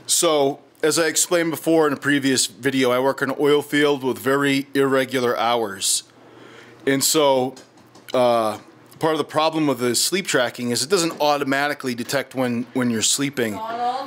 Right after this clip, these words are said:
during the whole course of the day. You need to add in to the settings, uh, when, when your bedtime is, and it will narrow that down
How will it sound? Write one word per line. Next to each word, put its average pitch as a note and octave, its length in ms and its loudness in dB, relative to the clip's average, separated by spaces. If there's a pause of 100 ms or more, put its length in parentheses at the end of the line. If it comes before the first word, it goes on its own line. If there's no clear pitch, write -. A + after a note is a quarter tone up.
(120)
during C#3+ 180 2
the C3 100 0
whole C3+ 220 2
course C#3+ 340 0
of A#2 80 -10
the G#2 80 -14
day. G#2+ 640 -4 (340)
You C#3+ 140 2
need F3 160 2
to D#3 200 0
add D#3 300 2
in D#3 640 0 (160)
to D3+ 260 -2
the C3 80 -2
settings, B2+ 840 0 (580)
uh, B2 240 4
when, D3 360 2 (100)
when D3 340 2
your C#3 200 2
bedtime C3 640 -2
is, G2+ 360 -2 (160)
and B2+ 120 2
it C#3 140 -2
will C3+ 160 2
narrow C3+ 640 2 (540)
that C3 400 0
down C3+ 560 0